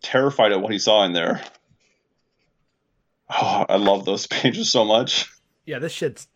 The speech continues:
Speaker 2: incredible.
Speaker 1: <laughs> It's so good.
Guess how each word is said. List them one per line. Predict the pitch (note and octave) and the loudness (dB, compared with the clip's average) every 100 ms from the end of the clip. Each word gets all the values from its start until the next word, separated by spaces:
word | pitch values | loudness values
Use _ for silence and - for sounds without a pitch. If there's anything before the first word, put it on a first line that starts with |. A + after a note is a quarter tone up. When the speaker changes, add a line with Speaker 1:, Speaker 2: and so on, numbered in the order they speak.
| - | -20
Speaker 2:
incredible. | A2+ - - B2 G#2+ F#2 E2+ D3+ - _ _ _ _ _ _ _ _ - | -16 -16 -14 -14 -14 -16 -14 -14 -14 _ _ _ _ _ _ _ _ -2
Speaker 1:
<laughs> | - - - - - F#3+ - - | -2 -4 -18 -20 -20 -20 -18 -10
It's | C#3+ | -2
so | - A#2 | 2 2
good. | G2+ G#2 | 2 0